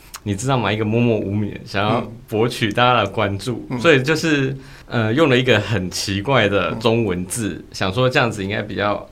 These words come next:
Speaker 1: 让大家能注意。
Speaker 2: 嗯。
Speaker 1: 可是主要的名字还是在英文后面那个 center 这个字。
Speaker 2: 嗯，嗯，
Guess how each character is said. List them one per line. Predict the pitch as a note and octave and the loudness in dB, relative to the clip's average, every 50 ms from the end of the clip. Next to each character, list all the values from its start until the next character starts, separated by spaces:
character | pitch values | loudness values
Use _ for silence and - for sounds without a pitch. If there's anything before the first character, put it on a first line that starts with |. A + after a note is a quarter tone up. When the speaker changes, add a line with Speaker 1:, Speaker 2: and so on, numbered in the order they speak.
| - - - | -20 -10 -4
Speaker 1:
让 | - C3+ A#2+ G#2+ G#2+ | -2 -2 -2 0 0
大 | A#2 B2 G#2+ G#2 | 2 2 2 2
家 | - B2 | 0 -2
能 | A2+ G#2 F2+ F2+ F#2+ B2 | -2 -2 -4 -6 -6 -6
注 | A2+ A#2 A2 A2+ | -4 -4 -4 -6
意。 | A2 G2+ | -6 -8
Speaker 2:
嗯。 | G2+ - | -8 -4
Speaker 1:
可 | - B2+ | -2 0
是 | F3 A3 | 0 0
主 | - - C#3 A#2 A#2+ | 0 0 0 2 4
要 | D#3 D#3+ D#3 C3+ | 4 6 6 6
的 | A#2+ A2 A2 A2 - - - - - | 4 2 2 -2 -4 -10 -18 -12 -6
名 | A#2+ A#2 A#2+ A#2+ C3+ | -2 0 2 2 0
字 | C3+ D3 C3 A2 | 0 2 2 2
还 | G2+ G#2 G2+ | 2 2 0
是 | A2+ B2+ | -2 0
在 | C3 C3+ A2+ - A#2 | 2 2 0 2 2
英 | C3 C3+ C3+ A#2+ | 0 2 2 2
文 | F2 D#2 | -2 -4
后 | - - A2 | -4 -4 -2
面 | G#2+ A2 G#2+ | -2 -2 -2
那 | G#2 G#2 | -2 -2
个 | F#2 F2+ E2+ | -2 -4 -4
center | D#2+ - G#2 G2 G2 G2 G2 F#2+ F2 D#2 D#2 - | -2 -2 -2 -2 -2 -2 -6 -6 -6 -8 -8 -4
这 | - E3 | -2 0
个 | D#3 D3+ C3 | 0 0 0
字。 | A#2+ B2+ | -2 -4
Speaker 2:
嗯， | A#2+ | -6
嗯， | A2+ | -6